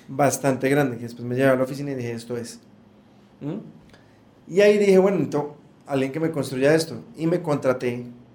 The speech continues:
tres ingenieros. Mejor, dos ingenieros, un diseñador frontend. Dije, "Bueno, para hacer esto en, ni tengo cuatro meses". Ah, bueno, porque yo dije, "Yo salgo con esto sí o sí en noviembre", ¿qué? En marzo siete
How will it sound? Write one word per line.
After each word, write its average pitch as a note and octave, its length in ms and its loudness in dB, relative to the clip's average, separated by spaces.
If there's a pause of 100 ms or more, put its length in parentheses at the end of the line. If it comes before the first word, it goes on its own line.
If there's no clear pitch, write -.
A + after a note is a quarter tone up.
(600)
tres C#3+ 280 0
ingenieros. C3+ 680 -10 (1800)
Mejor, A#2 380 -6
dos C3+ 200 0
ingenieros, C#3+ 380 -2
un B2+ 160 -10
diseñador A#2+ 400 -6
frontend. A2 360 -14 (880)
Dije, A#2+ 120 -10
"Bueno, A2+ 160 -10
para G#2+ 120 -14
hacer A2+ 160 -8
esto B2 220 -2
en, C#3+ 260 -6
ni B2+ 100 -10
tengo A#2+ 340 -8
cuatro D3+ 320 2
meses". D3 500 -2 (1040)
Ah, C#3+ 80 -4
bueno, B2 220 -2
porque A#2 240 -10
yo A2+ 120 -6
dije, A#2+ 400 -6
"Yo A#2+ 140 -6
salgo C3+ 360 -2
con D3 140 -8
esto C3 380 -10 (200)
sí D#3+ 320 0
o E3+ 80 4
sí F#3 260 0
en D3+ 160 0
noviembre", D3+ 880 0
¿qué? G3 220 2
En C3+ 440 -2
marzo D#3 520 -2
siete F#3 560 2